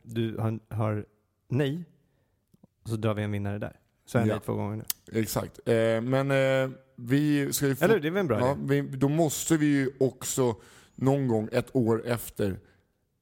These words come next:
Speaker 2: få ut priset till de som vann förra tävlingen.
Speaker 1: Ja.
Speaker 2: Annars är vår trovärdighet noll!
Speaker 1: Okej.
Speaker 2: Okej, men då får vinnaren här då, eh, femkant på Gröna Lund med oss.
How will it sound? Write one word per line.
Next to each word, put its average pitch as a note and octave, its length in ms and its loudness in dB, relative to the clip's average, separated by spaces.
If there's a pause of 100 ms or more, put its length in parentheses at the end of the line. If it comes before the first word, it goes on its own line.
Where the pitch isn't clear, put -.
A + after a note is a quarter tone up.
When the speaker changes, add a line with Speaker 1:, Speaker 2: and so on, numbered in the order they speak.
(680)
Speaker 2:
få B2 160 2
ut A#2+ 220 0
priset A#2+ 420 -2
till A2+ 80 0
de G#2 100 2
som G2+ 100 -2
vann G2 200 0
förra G#2 280 0
tävlingen. - 360 -10 (960)
Speaker 1:
Ja. A#2+ 180 4 (280)
Speaker 2:
Annars A#2 320 0
är C#3 60 2
vår A2 120 0
trovärdighet G#2 680 -2
noll! - 340 0 (840)
Speaker 1:
Okej. - 200 -12 (500)
Speaker 2:
Okej, C3+ 320 0
men C#3+ 120 -2
då E3 200 2
får D3+ 220 2
vinnaren C3 340 0
här C#3+ 200 2
då, A2+ 220 2
eh, A2 180 0
femkant A#2 560 -2
på A2+ 80 -2
Gröna G#2 220 0
Lund G#2+ 200 0
med F2 100 -8
oss. - 160 -12